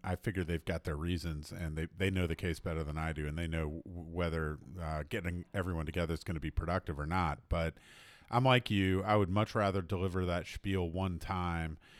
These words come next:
for everyone's benefit. And it's nice for everybody to see everybody else's faces, even if they don't say a word. That's more commonly what we're doing these days, is we'll get together for the mediator's pitch, uh, but the parties will keep it short, uh,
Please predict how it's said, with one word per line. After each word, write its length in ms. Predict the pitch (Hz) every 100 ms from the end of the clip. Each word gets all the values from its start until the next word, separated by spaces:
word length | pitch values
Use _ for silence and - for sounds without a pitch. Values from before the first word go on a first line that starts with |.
| - -
for 220 | - 98
everyone's 640 | 95 92 90 85 82 -
benefit. 400 | - 90 90 101
And 60 | 165
it's 140 | -
nice 200 | 208 185
for 120 | 143
everybody 440 | 113 110 101 92 85
to 120 | 92
see 560 | - 110 95 92 90 - - - - -
everybody 440 | 98 85 87 82
else's 340 | 85 82 - -
faces, 480 | 85 85 - 78
even 220 | 101 104 120
if 100 | -
they 120 | 104
don't 180 | 95 95
say 240 | 101 85
a 60 | 78
word. 340 | 80 85 82
That's 240 | 147 185 151
more 200 | 135 113
commonly 600 | - 101 98 92 87 82
what 180 | 87 87
we're 120 | 82
doing 280 | 85 82 80
these 220 | 101 92
days, 260 | 85 78
is 100 | 98
we'll 100 | 98
get 180 | 113 143
together 340 | 123 107 104 92
for 160 | -
the 80 | 85
mediator's 640 | 87 95 95 87 82 76
pitch, 500 | - - 85 80 - - - - - - - -
uh, 180 | 90 87
but 160 | 92
the 60 | 95
parties 360 | 110 107 98 92
will 80 |
keep 240 | 82 104 87
it 120 | 80 _ -
short, 440 | - 87 78 - - -
uh, 380 | 87 82 80